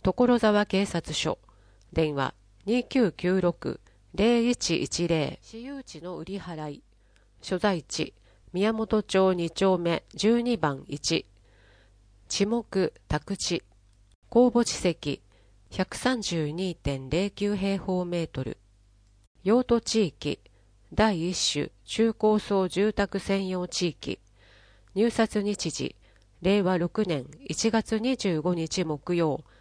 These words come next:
午前十時。問い合わせ、市役所四階、四〇一会議室。申し込み、問い合わせ、十一月一日水曜から申し込み開始から、市役所四階、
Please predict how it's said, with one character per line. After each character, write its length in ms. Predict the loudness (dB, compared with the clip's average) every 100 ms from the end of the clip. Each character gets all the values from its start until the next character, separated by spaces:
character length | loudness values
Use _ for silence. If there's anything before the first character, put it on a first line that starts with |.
| _ -2
午 100 | 2
前 220 | 2 0
十 280 | -2 -2 -2
時。 240 | -6 -10 -14 _ _ _ _ _
問 200 | 2 2
い 60 | 4
合 80 | 2
わ 120 | 0
せ、 300 | 0 -2 -2 _ _ -8
市 180 | 2 2
役 200 | 2 -2
所 220 | -2 -2
四 220 | -2 -4
階、 300 | -2 -2 -2 -6
四 200 | -4 -2 0
〇 240 | 0 0
一 260 | -2 -2 -2
会 240 | 0 -2
議 140 | -4
室。 320 | -6 -8 -10 -10 _ _ _ _ _ _
申 160 | 0 0
し 120 | 0
込 160 | 0 0
み、 220 | 0 -4 2
問 180 | 2 4
い 60 |
合 60 | 2
わ 100 | 0
せ、 280 | 0 -2 -2 _ _ _ _ _
十 260 | 0 2 2
一 220 | 2 0
月 260 | 0 -2 -6
一 320 | -2 -2 0
日 400 | -2 -2 -2 -4 -4
水 340 | 0 2 4
曜 160 | 4 2
か 160 | 2
ら 160 | 2 0
申 220 | -2 -4
し 140 | -6
込 120 | -4 -2
み 160 | -2
開 220 | -2 -2
始 320 | -2 -4 -4 -6
か 140 | -8 -6
ら、 180 | -6 -8 -20 -16
市 200 | -4 2
役 200 | 2 2
所 180 | -2 0
四 240 | 0 -2
階、 320 | -4 -2 -2